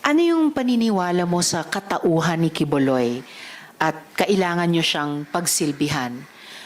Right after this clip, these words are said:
Ah, meron pa ba ka,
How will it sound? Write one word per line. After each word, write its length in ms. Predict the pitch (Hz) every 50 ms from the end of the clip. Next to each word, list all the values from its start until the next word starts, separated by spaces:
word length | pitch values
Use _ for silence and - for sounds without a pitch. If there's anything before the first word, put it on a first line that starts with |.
| - - - -
Ah, 640 | - 151 151 151 147 147 147 143 143 135 135 131 139 - - - - - - - - - - - - - - - -
meron 320 | - 180 190 185 190 180 202
pa 80 | 180
ba 80 | 175 170
ka, 120 | - 180